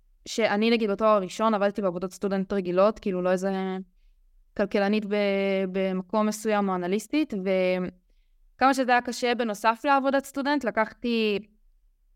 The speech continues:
קורסים מעבר לשעות הלימודים, אה, אם זה האינטרנשיפ שעשיתי ו-, והמשלחות, ואם זה קורס ביזמות ופינטק והכל, רק כדי שאחר כך יהיה לי מה לספר על זה ברעיונות עבודה, ו-, ובאמת שאלו, שאלו על הדברים האלה אחר כך ברעיונות עבודה, אז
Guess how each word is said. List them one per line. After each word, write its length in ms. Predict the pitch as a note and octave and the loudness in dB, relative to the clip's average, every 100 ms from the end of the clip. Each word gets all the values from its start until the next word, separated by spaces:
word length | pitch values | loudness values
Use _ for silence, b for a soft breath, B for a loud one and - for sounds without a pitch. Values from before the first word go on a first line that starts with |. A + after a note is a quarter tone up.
| _ _ - | _ _ -2
קורסים 420 | A#3 A3+ B3 A#3 | -2 0 0 2
מעבר 300 | G#3 G#3+ A3+ | 2 2 2
לשעות 300 | G3 G#3 G#3 | 0 -2 -2
הלימודים, 760 | A#3 F#3+ F3+ G3+ A#3+ A#3+ A#3+ | -2 -2 -2 0 2 2 2
אה, 140 | G#3 G3 | 0 -2
אם 140 | G3+ | -2
זה 100 | G3+ | -2
האינטרנשיפ 520 | G3+ F#3+ A3+ A#3 A#3 | -4 -2 -2 -2 -4
שעשיתי 600 | - B3 A3+ A#3+ A#3 B3 A3+ | -2 -2 -2 -4 -2 0 0
ו-, 260 | F#3+ F#3 F3+ F3+ _ _ _ | 0 2 0 -2 _ _ _
והמשלחות, 760 | G3+ F#3+ F#3 F#3 F3+ C4 C4+ A3+ | -2 -2 0 -2 0 2 2 2
ואם 160 | G3+ G#3 | -2 -4
זה 80 | G3+ | -4
קורס 260 | G#3 A3 | -4 -4
ביזמות 580 | G#3+ G#3+ F#3 F#3 A#3+ C#4 | 0 2 2 0 0 0
ופינטק 460 | G3+ F#3+ B3+ A#3+ G3+ | -2 -4 -4 -2 -4
והכל, 320 | F#3+ F#3+ D4+ C4+ G#3 | -4 4 4 4 0
רק 140 | A#3+ | -2
כדי 180 | - A3+ | -4 -4
שאחר 320 | - G3 - A#3 | -4 -6 -4 -4
כך 220 | B3+ - | -4 -4
יהיה 160 | G3+ | 0
לי 140 | A3 A#3 | 0 2
מה 440 | G#3 G#3 G#3 G#3 - | 2 2 0 0 -2
לספר 420 | G#3+ G#3 F3+ A3+ | -6 -6 -6 0
על 140 | A3 | 2
זה 100 | A3+ | 2
ברעיונות 420 | F#3+ F3+ F#3 G3 G#3+ | 0 -2 0 0 -2
עבודה, 500 | F3+ F3 F#3+ C4 C#4+ F#3+ | -2 0 2 4 2 -2
ו-, 520 | F3+ E3+ E3+ E3+ F3 - _ _ _ _ _ | -4 -4 -6 -10 -12 -14 _ _ _ _ _
ובאמת 300 | G3 G3 A3 | 0 2 2
שאלו, 540 | C4 A3 A3 A3 G#3+ G3+ | 4 4 4 2 0 0
שאלו 220 | G3 G3 | 0 2
על 80 | A3+ | 2
הדברים 360 | F#3+ F3 G3 | 2 0 0
האלה 160 | G#3 F3 | 0 0
אחר 140 | E3+ F#3 | -4 -12
כך 120 | - | -8
ברעיונות 380 | F#3 F3 F3 F3 | -4 -2 -2 -4
עבודה, 280 | F3 F3 E3+ | -4 -2 -4
אז 160 | E3+ | -6